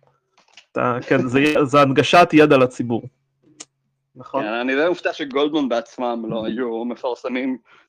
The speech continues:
Speaker 2: כל שבוע שיר מתוך, אה, שירים של הפרמי-, של הפיי, כי פאק איט, זה כנראה היה הספר הכי משוגע שהיה לנו שם. <laughs>
Speaker 1: אולי לגרום לו להיות רוב, רב מכר, אבל יש רק העתק אחד שלו, אז הם יצטרכו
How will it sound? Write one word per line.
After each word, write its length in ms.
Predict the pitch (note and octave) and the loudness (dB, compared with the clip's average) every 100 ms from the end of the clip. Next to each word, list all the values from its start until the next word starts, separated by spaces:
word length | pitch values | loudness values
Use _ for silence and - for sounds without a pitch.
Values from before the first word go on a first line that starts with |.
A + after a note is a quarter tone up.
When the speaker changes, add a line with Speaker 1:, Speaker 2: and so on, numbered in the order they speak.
| - | -4
Speaker 2:
כל 200 | F#3 E3+ | -2 -2
שבוע 580 | - D#3 D3+ D#3+ A#2+ A#2 | -4 -6 -4 -4 -4 -10
שיר 380 | - D3 C3 A#2 | -10 -8 -8 -10
מתוך, 420 | A2+ - B2 C3 | -14 -14 -14 -14
אה, 320 | A#2 A#2 A#2 A2 _ _ _ _ _ | -14 -12 -14 -18 _ _ _ _ _
שירים 420 | - - B2+ B2+ | -12 -10 -8 -10
של 160 | - B2 | -6 -4
הפרמי-, 640 | A2+ A2 G#2+ A2+ A#2 - | -4 -6 -8 -12 -16 -14
של 120 | - | -12
הפיי, 340 | G#2+ - A2+ G2+ G#2 | -10 -6 -8 -8 -14
כי 460 | G#2 G#2 G2 G#2 G#2+ _ _ _ _ _ - | -14 -12 -12 -12 -14 _ _ _ _ _ -8
פאק 240 | C#3 - | -8 -6
איט, 100 | A2+ | -12
זה 240 | A2+ B2+ B2 | -12 -12 -10
כנראה 300 | D3 D3 C#3+ | -8 -4 -2
היה 140 | C3+ C3 | -2 -4
הספר 380 | - A#2 A#2 A2 | -6 -12 -12 -14
הכי 440 | - B2+ B2 A#2+ | -16 -16 -14 -12
משוגע 460 | A2+ A2+ A#2 B2 A2 | -12 -14 -10 -6 -6
שהיה 300 | - G#2 G2+ | -6 -10 -10
לנו 160 | G2+ G2 | -12 -14
שם. 160 | G#2+ G#2+ - _ _ _ _ _ | -14 -16 -18 _ _ _ _ _
<laughs> 420 | - - F3+ A#3+ | -12 -8 -4 -4
Speaker 1:
אולי 220 | C3+ B2+ B2+ _ _ _ | -2 -4 -4 _ _ _
לגרום 360 | D3 - C#3 C#3 | -10 -2 0 2
לו 120 | C#3+ | 0
להיות 260 | C#3 C#3 C3+ | 0 -2 -4
רוב, 300 | C3 C3+ - | -10 -10 -4
רב 280 | C3+ C3 C3+ | 0 0 -2
מכר, 300 | D3+ - A2 - - | -6 -4 -8 -10 -12
אבל 200 | B2+ D#3 | 2 4
יש 220 | D#3 F#3 A#3+ | 4 4 2
רק 160 | G3+ | 2
העתק 320 | F3+ D#3+ E3 | 0 0 -2
אחד 300 | D#3+ - D3+ | -2 0 -2
שלו, 240 | D3+ A#2 A2+ | -2 -8 -8
אז 100 | A#2 | -8
הם 80 | A#2 | -10
יצטרכו 360 | - _ - | -12 _ -4